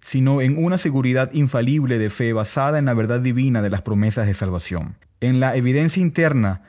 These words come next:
de aquellas gracias por las cuales son hechas las promesas y en el testimonio del Espíritu de adopción que testifica a nuestro espíritu que somos hijos de Dios, espíritu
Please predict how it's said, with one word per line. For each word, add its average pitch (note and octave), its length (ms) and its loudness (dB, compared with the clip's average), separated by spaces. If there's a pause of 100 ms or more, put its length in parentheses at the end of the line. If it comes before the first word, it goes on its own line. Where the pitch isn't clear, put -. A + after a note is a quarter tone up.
(160)
de A2 140 -4
aquellas C#3+ 340 0
gracias C3+ 380 -2
por A#2 160 -6
las A2 100 -4
cuales B2+ 360 -2
son B2+ 200 -2
hechas B2+ 320 -2
las A#2+ 100 -2
promesas A2 680 -2 (260)
y C3 80 -2
en C#3 80 2
el C3+ 80 -2
testimonio D3+ 520 0
del D#3+ 140 0
Espíritu D3+ 540 -2
de C#3 80 0
adopción C3+ 520 -2
que A2 120 -8
testifica A2+ 720 -4 (240)
a G#2+ 80 -4
nuestro A#2 240 -2
espíritu A#2 540 -4
que G#2+ 100 -6
somos F#3 460 -2
hijos F3+ 320 0
de C#3+ 100 0
Dios, G2+ 420 -2 (260)
espíritu G#2 680 -2